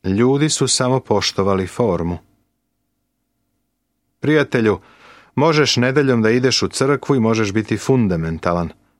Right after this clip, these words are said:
Možeš kritikovati propovednika, hor, svakoga. Možda to i zaslužuju, ne znam. Ali Božja želja je da njegova reč bude primenjena, da joj dozvoliš da ona bude dokaz milosti u tvom životu i srcu.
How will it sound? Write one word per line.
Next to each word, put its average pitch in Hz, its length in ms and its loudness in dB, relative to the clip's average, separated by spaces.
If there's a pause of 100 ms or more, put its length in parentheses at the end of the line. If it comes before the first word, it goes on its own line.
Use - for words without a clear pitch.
Možeš 101 280 0
kritikovati 104 720 -2
propovednika, 95 840 -4
hor, 117 420 0 (100)
svakoga. 107 540 -4 (580)
Možda 107 420 0
to 95 220 0
i 87 60 0
zaslužuju, 107 680 -2
ne 120 180 2
znam. 87 220 -4 (960)
Ali 135 220 0
Božja 190 440 2
želja 147 360 2
je 110 100 0
da 101 120 2
njegova 120 400 2
reč 120 240 -2
bude 113 400 0 (140)
primenjena, 98 640 -2 (680)
da 101 120 -2
joj 101 140 2
dozvoliš 113 500 0
da 98 140 0
ona 107 180 0
bude 104 260 0
dokaz 101 460 0
milosti 110 500 -2
u 87 40 -6
tvom 92 300 -2
životu 95 420 -2
i 92 60 -2
srcu. - 460 -8